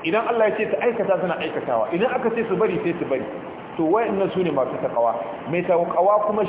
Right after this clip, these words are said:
shi ne waliyin Allah madaukakin sarki. Kaga kenan, idan mutum na son kusanci ga Allah madaukakin sarki, ya zamanto mai aikata abin da Allah ya umarce shi, ya kuma bar abin da aka, Allah ya hane shi, Allah ya hane shi.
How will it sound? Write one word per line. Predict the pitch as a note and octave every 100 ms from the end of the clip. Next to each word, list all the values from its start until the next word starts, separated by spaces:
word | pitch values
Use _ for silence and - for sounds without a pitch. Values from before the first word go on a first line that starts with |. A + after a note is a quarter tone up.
| -
shi | A3+ A#3
ne | F#3
waliyin | C#3+ C#3 E3 D#3 -
Allah | D3+ C#3
madaukakin | C#3 - - -
sarki. | A#2 - - - - - - - - - - - - - - -
Kaga | E3 G3
kenan, | F3 E3+ D3+
idan | F3+ G3+
mutum | G3
na | F#3 D#3
son | F3+
kusanci | E3+ F3 G3 F3+
ga | C#3 C#3+
Allah | G3 E3+
madaukakin | E3+ C3+ -
sarki, | F#3 F3 F#3 - - - -
ya | D3+
zamanto | G3+ A3+ A3+ A3+
mai | G3
aikata | - B3 B3 G#3 E3
abin | F3 G#3
da | F#3+
Allah | G3 F#3 E3+
ya | F#3
umarce | D3+ C#3 D3 D#3
shi, | - - - - -
ya | D3+
kuma | G#3 G#3+
bar | A3 -
abin | F#3+ G3+
da | F#3+
aka, | F#3 - -
Allah | F3+ D#3+
ya | D3+ -
hane | A#2 A2+
shi, | C3+ - - C#3+ -
Allah | E3+ D3+
ya | B2
hane | B2 B2+
shi. | -